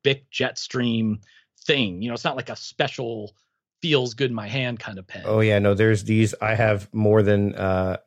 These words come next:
Speaker 2: more than my wife would like me to have, but just enough for me.
Speaker 1: <laughs>
Speaker 2: Um,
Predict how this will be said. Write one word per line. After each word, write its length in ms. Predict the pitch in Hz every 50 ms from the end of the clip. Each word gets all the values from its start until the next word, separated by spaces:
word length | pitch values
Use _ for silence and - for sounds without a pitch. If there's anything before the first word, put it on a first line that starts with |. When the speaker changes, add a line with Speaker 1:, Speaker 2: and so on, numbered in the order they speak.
| _ _ -
Speaker 2:
more 220 | 120 135 165 196 202
than 220 | 196 180 156 143
my 160 | 131 127 117
wife 340 | 110 101 104 104 104 98 -
would 100 | - 87
like 220 | 90 95 92 -
me 80 | - 95
to 100 | 87 87
have, 220 | 82 87 90 87
but 140 | 98 117 113
just 280 | - - 226 220 196 160
enough 380 | 135 135 135 147 151 131 -
for 160 | - 113 104 101
me. 300 | 113 117 107 87 85 - - - -
Speaker 1:
<laughs> 180 | - - -
Speaker 2:
Um, 460 | - 110 107 104 101 98 101 107 107